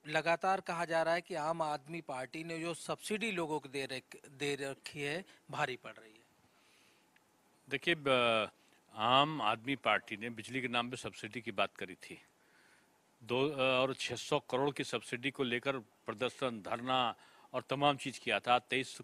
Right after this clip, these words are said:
Speaker 2: सौ करोड़ से ऊपर का सब्सिडी उन्होंने बिजली में दी है। तो ये इनका दिखावा है। अ, कहा पाँच हज़ार बसें खरीदेंगे, साढ़े चार हज़ार के ब-, आसपास ऊपर बसें थीं, उनमें से भी, अ,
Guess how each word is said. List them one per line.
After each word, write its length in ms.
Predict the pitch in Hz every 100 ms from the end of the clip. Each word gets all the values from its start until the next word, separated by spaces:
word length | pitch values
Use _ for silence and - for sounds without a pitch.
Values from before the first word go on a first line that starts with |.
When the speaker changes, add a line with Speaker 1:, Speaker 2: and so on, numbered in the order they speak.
| -
Speaker 2:
सौ 400 | 131 123 - 127
करोड़ 300 | - 123 120
से 140 | 127
ऊपर 300 | 117 - 123
का 180 | 123 117
सब्सिडी 520 | - 98 - 123 117
उन्होंने 240 | 120 123
बिजली 320 | 104 92 104 113
में 100 | 101
दी 120 | 90
है। 180 | 82 - - _ _ - _ _ _ -
तो 80 | 180
ये 180 | 185
इनका 240 | 185 170 190
दिखावा 680 | 143 127 - 117 143 160 131
है। 200 | 101 80
अ, 920 | - _ _ _ _ _ - 117 123
कहा 240 | 123 143
पाँच 280 | - 135 135
हज़ार 200 | 143 127
बसें 280 | 117 - 131
खरीदेंगे, 560 | 120 123 135 113 78 - - - _ _
साढ़े 280 | - 123 131
चार 240 | 143 127
हज़ार 220 | 127 135
के 160 | 123 139
ब-, 120 | 117
आसपास 580 | 131 120 120 - 127 -
ऊपर 180 | 110 131
बसें 280 | 110 - 127
थीं, 280 | - 139 - - - -
उनमें 240 | 131 139 135
से 140 | 135
भी, 160 | 143
अ, 40 | 131